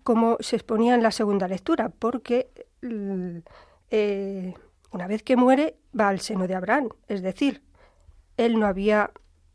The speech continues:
renegado de situ-, situación de pobreza, ni, ni de su enfermedad, ni de su, ni de sus miserias, sino que, eh, Dios le había ayudado, efectivamente, y estaba disfrutando ya de,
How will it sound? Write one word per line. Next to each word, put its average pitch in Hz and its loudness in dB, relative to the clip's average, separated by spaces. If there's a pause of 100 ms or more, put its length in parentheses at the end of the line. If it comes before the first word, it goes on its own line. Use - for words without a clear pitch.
(240)
renegado 220 2
de 196 0
situ-, - -8
situación 208 -4
de 190 -4
pobreza, 202 -2
ni, 185 -8 (380)
ni 208 -2
de 190 -2
su 185 -6
enfermedad, 185 0
ni 196 -2
de 180 -6
su, 175 -6 (420)
ni 220 0
de 190 -4
sus - -10
miserias, 262 -2 (260)
sino 262 0
que, 294 -2 (100)
eh, 185 -4 (1700)
Dios 285 0
le 285 4
había 240 2
ayudado, 202 0
efectivamente, 185 -6 (280)
y 302 -2 (520)
estaba 208 -2
disfrutando 202 -4
ya 190 -2
de, 185 -6